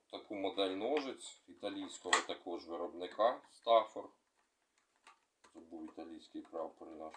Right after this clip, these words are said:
поставити. Так, чим хороші ці ножиці?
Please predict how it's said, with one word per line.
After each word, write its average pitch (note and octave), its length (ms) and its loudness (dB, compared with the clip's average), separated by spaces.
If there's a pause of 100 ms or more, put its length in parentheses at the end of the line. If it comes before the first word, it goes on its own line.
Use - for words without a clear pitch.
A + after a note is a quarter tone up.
поставити. D#2 600 -6
Так, E2+ 400 6
чим C#3+ 300 -4 (540)
хороші A2 420 0
ці - 220 -8
ножиці? E2+ 680 -6